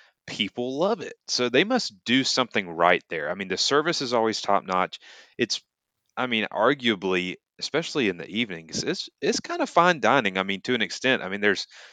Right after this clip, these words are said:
you know, the white tablecloths, the, the service, you know, you can definitely have a date night there and it, it'd be pretty nice. And, you know, the music, all that kind of stuff. So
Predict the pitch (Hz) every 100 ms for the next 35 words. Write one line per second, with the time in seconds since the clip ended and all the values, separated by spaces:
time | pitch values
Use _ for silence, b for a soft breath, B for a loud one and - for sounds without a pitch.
0 | B - 117 92 98 110 - 107 95 95
1 | 85 85 - 95 87 80 92 - - 107
2 | 90 82 - 107 95 87 131 - 156 104
3 | 123 127 110 104 95 - - - 107 110
4 | - 92 90 87 _ _ _ _ 98 117
5 | 151 - 90 82 85 95 92 92 101 -
6 | 98 92 113 - 127 131 120 104 _ _
7 | _ _ 92 127 - - - - 107 104
8 | 95 107 98 87 117 156 143 147 98 101
9 | - 113 95 131 123 - 101